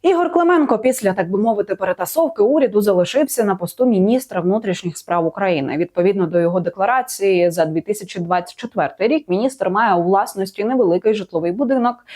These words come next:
та земельну ділянку у селі Проців на Київщині. Щодо нерухомості у столиці, в декларації інформації немає. У дві тисячі двадцять четвертому році міністр отримав понад один мільйон п'ятсот шістдесят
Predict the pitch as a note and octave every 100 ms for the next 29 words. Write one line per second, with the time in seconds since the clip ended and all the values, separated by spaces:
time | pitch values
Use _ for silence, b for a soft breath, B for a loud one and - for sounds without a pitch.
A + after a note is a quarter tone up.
0 | B - C#4+ G3+ F3 F3 G3+ A#3+ C4+ F3+
1 | G3+ A#3 A3+ - F3 F3+ E3+ F#3+ F#3+ D#3+
2 | E3+ - E3+ C#3+ C#3+ - C#3 - - _
3 | B B B - B3 A#3 G3 B3+ C#4 F#3
4 | D3+ D#3+ - F3 F3 A3 D4 E4+ - B3+
5 | G3 F3 - - D4+ D#4 C4 B3+ F#3+ F#3+
6 | D#3+ D#3 F#3+ - E3+ E3+ E3+ E3 C#3 C#3+
7 | - _ - F3+ F3+ F#3+ G#3 F#3 F3+ F3
8 | F3+ F3 - G3+ D#3+ C3+ F3+ A3+ C#4+ C#4+
9 | F#3+ F#3+ C4 - F3+ E3+ G#3 G#3+ F3+ G#3+
10 | G3+ - F3 E3 A3+ F#3+ E3 F3+ G#3+ F#3+
11 | E3 D#3 G3+ G#3 F#3 D#3+ E3 - F#3+